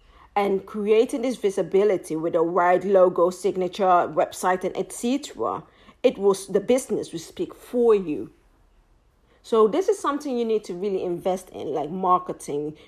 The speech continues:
good public relationship, corporate community. Those are key items in a business. Number five, the last point,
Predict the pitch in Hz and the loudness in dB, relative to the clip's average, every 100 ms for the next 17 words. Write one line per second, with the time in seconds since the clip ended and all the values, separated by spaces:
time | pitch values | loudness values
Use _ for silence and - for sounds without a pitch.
0 | _ - 180 - 185 170 170 170 175 185 | _ -6 -6 -4 -4 -2 -2 0 2 0
1 | 180 170 170 160 - - - - 269 262 | -2 -8 -6 -8 -10 -10 -8 -4 -4 -4
2 | 226 - 285 339 320 240 - - 294 294 | -6 -4 -2 0 -2 -6 -8 -6 0 2
3 | 277 247 208 175 _ - 247 208 - 170 | 2 0 -2 -6 _ 2 4 2 -2 -4
4 | 147 - 190 185 175 196 - 156 117 - | -4 -6 -2 0 0 -2 -2 -6 -6 -10
5 | - _ _ _ _ _ _ _ _ _ | -20 _ _ _ _ _ _ _ _ _
6 | - _ _ _ _ _ _ _ 247 269 | -20 _ _ _ _ _ _ _ 6 8
7 | 320 285 - - 214 262 311 294 262 240 | 8 8 4 6 8 6 4 6 6 6
8 | - 330 302 196 160 - | 2 2 4 4 0 -8